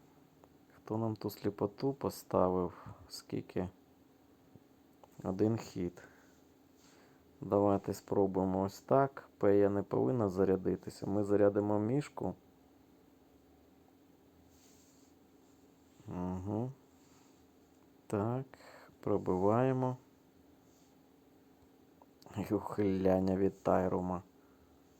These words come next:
І ще вони і спрацювали. Ну добре, давайте зарядимо Зарел.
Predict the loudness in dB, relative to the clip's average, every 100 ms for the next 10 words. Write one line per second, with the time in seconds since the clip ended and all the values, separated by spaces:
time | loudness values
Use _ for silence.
0 | -20 -14 -4 -2 0 4 6 8 6 2
1 | 2 2 2 2 2 6 6 6 4 0
2 | -4 -14 -20 _ -20 -20 -20 -20 -20 -20
3 | -20 -20 -20 -14 -4 -2 2 4 4 4
4 | 6 6 6 4 4 2 2 -6 0 6
5 | 8 8 6 4 4 2 0 -4 -12 _
6 | -10 -8 0 4 4 4 2